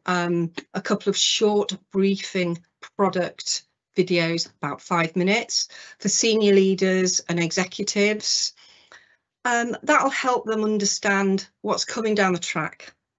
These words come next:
We're also, um, producing two specific set, tailored versions for suppliers.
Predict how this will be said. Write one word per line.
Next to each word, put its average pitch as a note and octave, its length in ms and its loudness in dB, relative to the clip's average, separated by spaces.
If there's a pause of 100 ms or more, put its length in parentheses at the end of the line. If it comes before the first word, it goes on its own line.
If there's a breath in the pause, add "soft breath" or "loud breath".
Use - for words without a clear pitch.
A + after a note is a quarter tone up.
(1080 loud breath)
We're A3 200 8
also, A3 680 6 (100)
um, G3 460 2
producing G3 640 -2
two A#3 340 -6
specific - 1000 -4
set, - 320 -6 (220)
tailored G#3 420 4
versions E3+ 640 0 (160 loud breath)
for - 120 -6
suppliers. - 1120 2